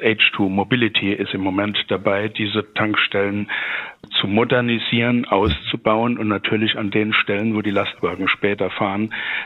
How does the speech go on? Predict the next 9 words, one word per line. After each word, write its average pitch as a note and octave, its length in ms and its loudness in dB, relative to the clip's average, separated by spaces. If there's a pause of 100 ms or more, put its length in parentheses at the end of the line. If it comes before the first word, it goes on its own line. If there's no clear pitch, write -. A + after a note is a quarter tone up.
(140)
dann G2+ 220 -2
auch F#2+ 320 0
mit F#2+ 220 -4 (160)
den F#2+ 340 2
entsprechenden G2+ 840 0
Drücken G#2+ 380 0
und G2+ 240 -4
Mengen, G#2 500 2
äh, F#2+ 220 0